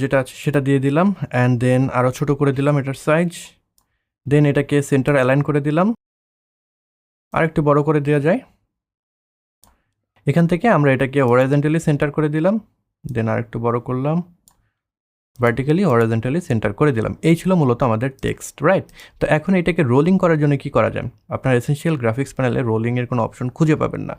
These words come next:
যেটা করবেন টাইমলাইনে বাইরে একটা ক্লিক করবেন, এবার টেক্সটটাই যদি ক্লিক করেন তাহলে এসেনশিয়াল গ্রাফিক্স প্যানেলে এরকম একটা অপশন পাবেন। এইখানে দেখবেন রোল নামে একটা অপশন আছে, এই রোলে যদি আপনি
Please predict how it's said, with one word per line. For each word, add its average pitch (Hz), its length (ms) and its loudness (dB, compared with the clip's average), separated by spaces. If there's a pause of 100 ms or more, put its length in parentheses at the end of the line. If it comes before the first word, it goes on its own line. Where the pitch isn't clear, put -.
যেটা 185 280 2
করবেন 185 260 0
টাইমলাইনে 170 580 2
বাইরে 127 380 2
একটা 165 200 -4
ক্লিক 165 220 -2
করবেন, 196 200 -2 (120)
এবার 147 140 0 (140)
টেক্সটটাই 170 380 -2
যদি 170 200 0
ক্লিক 165 240 -2
করেন 196 160 0 (380)
তাহলে 135 180 2 (100)
এসেনশিয়াল 143 420 -2
গ্রাফিক্স 117 360 -2
প্যানেলে 160 240 -2 (100)
এরকম 120 300 -2
একটা - 200 -6
অপশন - 280 -8
পাবেন। 107 200 -4 (180)
এইখানে 165 340 0 (460)
দেখবেন 127 240 2 (120)
রোল 151 220 4
নামে 120 180 0
একটা - 180 -10
অপশন - 260 -6
আছে, - 140 -12 (180)
এই 156 80 6
রোলে 131 460 4
যদি 214 180 0
আপনি 156 140 -2